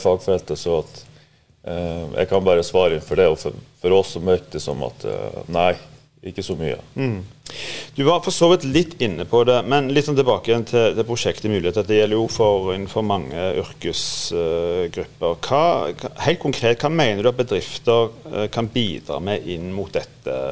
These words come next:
Speaker 2: mm, prosjektet, altså i forhold til aktivitet? Hva kan de konkret gjøre hvis de er på jakt etter folk?
Speaker 1: Ja, nei, det er jo å, å bruke det da.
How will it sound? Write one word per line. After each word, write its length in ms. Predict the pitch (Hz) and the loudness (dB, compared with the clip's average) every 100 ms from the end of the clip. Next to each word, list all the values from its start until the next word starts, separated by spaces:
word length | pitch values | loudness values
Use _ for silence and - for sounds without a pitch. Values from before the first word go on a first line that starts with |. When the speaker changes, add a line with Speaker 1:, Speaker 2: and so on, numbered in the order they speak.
| 50 | -8
Speaker 2:
mm, 360 | 50 50 - - | -10 -14 -16 -12
prosjektet, 500 | - - - - - | -8 -8 -8 -10 -6
altså 320 | 69 - 82 78 | -6 -4 -4 -2
i 60 | 101 | -4
forhold 300 | - 92 85 | -4 -4 -2
til 80 | 95 | -2
aktivitet? 640 | 85 - 98 92 80 80 - | -4 -4 -8 -6 -4 -4 -2
Hva 160 | 110 | -4
kan 240 | 113 104 107 | -2 -2 -2
de 80 | |
konkret 560 | 110 117 107 - 92 - | -4 -6 -6 -4 -6 -6
gjøre 380 | 78 69 - - | -6 -4 -6 -10
hvis 200 | - - | -8 -8
de 140 | 95 92 87 - - - - - - - | -6 -6 -6 -10 -20 -18 -18 -18 -20 -10
er 140 | - | -4
på 80 | 110 | 2
jakt 280 | 95 - - | 0 0 -8
etter 300 | 85 - 82 82 | -8 -4 -4 -4
folk? 380 | - - - - - - - - - - - - | -10 -12 -14 -20 -20 -20 -20 -20 -20 -20 -14 -2
Speaker 1:
Ja, 200 | - 151 | 2 4
nei, 220 | 139 143 139 117 | 6 4 6 2
det 140 | 120 131 | 6 6
er 60 | |
jo 80 | 135 | 8
å, 320 | 113 104 101 | 8 6 6
å 40 | 98 | 4
bruke 260 | 104 135 - | 4 0 2
det 120 | |
da. 80 | - | 0